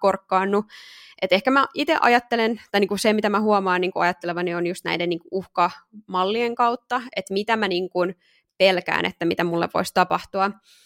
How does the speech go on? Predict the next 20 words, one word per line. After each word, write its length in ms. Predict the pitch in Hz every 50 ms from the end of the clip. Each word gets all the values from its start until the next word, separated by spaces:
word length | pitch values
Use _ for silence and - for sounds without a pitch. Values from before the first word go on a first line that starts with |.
| _ _ _ _ _ -
Ja, 260 | 202 190 180 180 - -
ja 120 | 175 185
sit 200 | - 175 180 -
niinku 200 | 196 175 165 196
sitä 180 | - 220 220 208
kautta 280 | - 190 196 - -
mä 140 | 190 175 175
yritän 220 | 180 185 180 185
miettiä, 340 | 190 190 185 185 - _ 170
että 80 | 175 -
mitkä 220 | 180 180 - 180
ne 80 | 170 175
on 60 | 175
ne 60 | 180
keinot, 480 | 175 _ 202 190 190 185 185 180 185 -
että 300 | - 170 _ - 160 175 - 196
jos 340 | 180 190 185 180 - - -
näin 180 | 196 175 170 170
vaikka 200 | 185 - - 190
tapahtuisikin, 920 | - 214 240 254 240 226 214 - - 208 202 202 208 208 208 - 196 190